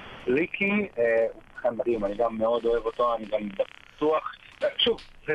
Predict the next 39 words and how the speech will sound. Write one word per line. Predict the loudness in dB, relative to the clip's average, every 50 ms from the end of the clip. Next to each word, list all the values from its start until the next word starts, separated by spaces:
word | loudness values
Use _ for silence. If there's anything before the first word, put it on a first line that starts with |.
| -4 -2
שחקן | -2 0 0 0 0
גם | 0 -2 0
שמאוד | -2 -2 0 2 2 2 2 0
קל | 0 0 2 4 4
לאהוב, | 4 4 4 4 2 0 -2
דיברנו | -2 0 0 2 2 0
על | 0
זה | 0 -2
בתחילת | -2 -2 -4 -2 -2 2 2 2 2 2 0
השיחה | 2 2 2 2 2 0 -2 -4 -10 -6 -2 0 0 0 -2
פה. | -6 -10 -10 _ _ _ -16 -14 -14 -10 -2 0
אה, | 0 0 0 -4 -6 -6
שחקן | -6 -4 0 0 2 2 4
למסיע | 4 2 2 0 -2 -4 -2 0 0 2 2 2
האמיתי, | 0 0 -2 -4 -2 0 0 0 2
שאתה | 0 -2 0 0 0
רואה | 2 2 0 2
שהוא | 0 0 0
באמת | 0 0 0 -2 -4 -2 -2
שמח | -4 -2 0 -2 -2 -2 -2 -2
בגולים, | 0 2 2 2 0 -2 -6 -12 -18 -20 -20 -20 -4
אתה | 0 2
רואה | 2 2 2
שהוא | 2 0 0 0
קופץ | 0 -2 0 0 0 0 2
על | 2 0
השחקנים, | 0 -2 -4 -8 -2 -2 0 2 2 2
אז | 0 0
הוא | -4 -4
קופץ, | -4 -2 0 2 0 0 -2 _ _ -20 -20 -20 -4
הוא | -2 0 2
נכנס | 2 2 2 0 0 0 0
למגרש, | 0 0 2 2 2 2 2 2 0 0
הוא | -2 -2
מחייך. | -2 -2 0 2 2 2 2 0 -4 -10 -20 -20 -20 _ -20 -20 _
קל | 0 2 2
לך | 2 2 2 0 0 0
להתאהב | 0 0 0 0 0 0 0 -4
בשחקן | -8 -10 -10 -12 -8 -6 -6 -6